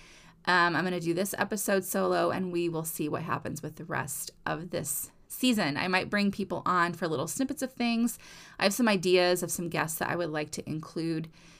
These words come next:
for this season because I think they would really add something to the conversation. Um, but we'll just see with this, uh, grand experiment that I still am trying to, um, there's still, there's still so much for me to learn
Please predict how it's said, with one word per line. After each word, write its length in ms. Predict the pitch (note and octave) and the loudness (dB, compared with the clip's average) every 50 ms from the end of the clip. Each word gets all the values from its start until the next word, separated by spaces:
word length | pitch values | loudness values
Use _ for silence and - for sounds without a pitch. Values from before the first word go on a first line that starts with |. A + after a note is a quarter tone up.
| - _ _ - | -20 _ _ -2
for 220 | - G3 G3+ G3 | 2 4 4 6
this 180 | F#3 F#3 F#3 - | 6 4 2 2
season 340 | - F#3+ F3 F3 F3+ F3 | 2 2 2 2 0 -2
because 260 | D#3+ D#3+ - G3 E3+ E3+ | -2 -2 -2 -2 -2 -2
I 80 | D#3+ | -2
think 200 | D#3+ - F3+ E3+ E3 | -2 -4 -6 -4 -4
they 80 | D#3 | -4
would 140 | D3 D3+ - | -4 -4 -4
really 420 | D#3 D#3 D#3+ D#3+ D3 C#3+ - - | -4 -4 -4 -4 -2 -2 -4 -2
add 240 | - B2 D3 D3 C#3 | 0 0 0 0 -2
something 380 | - F#3+ D#3+ D#3+ D#3+ D3 D3 D#3 | -4 -6 -6 -4 -4 -6 -6 -6
to 180 | - - F3 | -6 -6 -6
the 80 | D#3+ D#3+ | -6 -8
conversation. 960 | D#3+ - F3+ E3 D3+ C#3+ D3 D#3 - - - - D#3+ - A#3 C4 C#4 D#4 D4+ - - - - - - - - - | -10 -8 -8 -8 -6 -6 -8 -8 -8 -8 -8 -6 -4 0 4 4 4 4 2 -4 -14 -20 -20 -20 -20 -10 0 4
Um, 580 | G3+ F#3+ F#3+ F#3 F3+ F3 F3 E3+ D#3+ E3 E3 - - - - - - | 6 8 8 8 6 6 2 0 -2 -4 -6 -8 -18 -20 -16 -4 2
but 220 | - G#3+ F3+ G3 | 4 6 6 8
we'll 140 | A3 A3+ A#3 | 8 8 8
just 240 | A#3 B3+ B3 - - | 8 6 4 4 2
see 280 | - D4 B3 F3 D#3 D#3+ - - - - - | 2 2 4 2 0 -2 -8 -14 -14 -14 -6
with 220 | - F#3 - - | -4 -4 -2 0
this, 360 | - F#3+ F#3 - - - - - - | 0 0 0 0 -2 -6 -8 -8 -2
uh, 360 | - E3+ F3 D#3+ - - F3+ | 2 4 4 4 4 2 0
grand 300 | F3 - G3 G3 F#3+ G3 | -2 0 0 2 2 0
experiment 680 | F#3 F3 - - - F#3 F3+ F3 E3 E3 E3 D#3 C3+ - | 0 -2 -4 -4 -2 0 0 0 0 -2 -4 -4 -4 -2
that 140 | F3+ F3 - | -2 -2 0
I 120 | C#3+ E3+ | -2 -2
still 380 | D#3+ - - - F3+ E3 D#3+ D#3+ | -4 -4 -4 -2 0 0 0 0
am 140 | - F3 E3 | -2 -4 -6
trying 400 | - - - F#3 D#3+ D#3+ D#3+ D#3+ | -6 -6 -4 -4 -4 -4 -4 -2
to, 540 | - - - F3+ D#3+ D#3 D3+ D3+ D3+ D#3 - - - - - - - - - - - - - | -4 -2 -2 -2 -2 0 -2 -2 -4 -6 -8 -16 -20 -20 -20 -20 -20 -20 -20 -20 -14 -4 0
um, 600 | D#3+ F3 E3 D#3+ D3+ C#3+ C3+ C3 - A#2 D3 C3 - - - - - - - | 2 4 4 4 2 0 -2 -4 -4 -6 -6 -8 -12 -18 -20 -20 -16 -6 -2
there's 160 | A3 A#3 - | 0 0 4
still, 200 | - A#3+ A#3 A3 - - | 6 6 6 4 0 -2
there's 200 | - G#3 G#3 G3 | 0 0 0 0
still 220 | - - A3+ G#3+ G3+ | 0 2 2 2 2
so 180 | - - G#3 | 2 2 4
much 280 | G3+ F#3+ - - - - | 4 4 2 0 -2 -6
for 140 | - F3 D#3+ | -4 -4 -4
me 200 | D#3+ D3+ D#3 D#3 | -2 -4 -6 -8
to 200 | - - - D3+ | -10 -10 -10 -8
learn 460 | F#3 E3 D#3 - - - - - | -6 -4 -4 -4 -4 -6 -8 -10